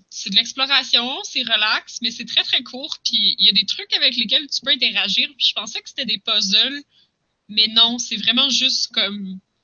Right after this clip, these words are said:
du, du décor avec lequel tu peux <laughs> interagir. Fait que j'ai vraiment comme vu trop profond dans ce que le jeu était, en fait.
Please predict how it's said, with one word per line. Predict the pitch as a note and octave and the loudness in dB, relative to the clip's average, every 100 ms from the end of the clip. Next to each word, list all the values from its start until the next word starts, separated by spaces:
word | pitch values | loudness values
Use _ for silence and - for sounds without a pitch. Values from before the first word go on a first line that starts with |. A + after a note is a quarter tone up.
| _ _ - | _ _ -10
du, | F3+ F#3 G3+ G3+ F#3 | -6 -2 -2 -2 -6
du | F3+ F#3 | -4 -2
décor | F3+ A3+ A#3+ A3+ A3 | 0 2 4 4 4
avec | F#3+ F#3+ | 2 -2
lequel | F#3 F#3 G3 | -6 -6 -6
tu | - | -4
peux | B3 | 0
<laughs> | B3 | 2
interagir. | B3+ A#3 B3 - A3 A#3+ | 2 2 2 2 2 0
Fait | A#3 | 2
que | |
j'ai | A#3+ A#3+ | 2 2
vraiment | B3 C#4+ G4 | 2 4 2
comme | C4 A#3 | 0 0
vu | G3 B3 D4+ | 0 0 -2
trop | - C4+ | -4 -6
profond | C#4 A3 G#3+ A3+ A3 | -2 -2 -2 -4 -10
dans | G#3 G#3+ | -10 -8
ce | - | -8
que | |
le | F#3+ | -4
jeu | F#3+ G#3 F#3+ | -4 -4 -8
était, | F3+ F#3 F#3 | -10 -12 -12
en | |
fait. | F#3 F#3 | -14 -20